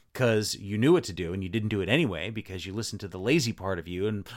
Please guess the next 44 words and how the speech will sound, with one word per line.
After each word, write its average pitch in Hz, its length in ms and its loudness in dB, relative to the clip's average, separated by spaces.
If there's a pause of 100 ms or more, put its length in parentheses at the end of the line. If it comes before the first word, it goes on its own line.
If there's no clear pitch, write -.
(100)
oh, 117 160 4
and 98 100 -4
see, - 160 -2
you're 117 160 0
lazy, 131 360 2
so 101 160 -6
now 101 100 -4
you're 95 160 -4
a 82 40 -10
triple 127 440 0
loser." 90 400 -4 (680)
And 147 380 4 (300)
so 175 180 0
stop 214 340 4
overthinking 131 760 2 (520)
and 131 160 0
go 156 100 6
get 156 140 0
the 131 80 -4
glass 120 280 0
of 110 60 -12
water 104 340 0
and 107 200 -6
go 110 120 2
for 117 160 -6
the 101 120 -4
run 90 320 -6
and 95 320 -8
eat 131 200 -4
the 107 160 -4
apple 98 480 -4
and, 95 380 -6 (100)
um, 92 440 -8 (500)
reach 135 220 0
out 131 200 2
to 113 160 0
a 104 40 0
friend 87 640 -4 (140)
and 95 800 -6
go 127 220 4
do 127 200 -2
something 107 420 -4
fun. 92 480 -6
Or 107 440 0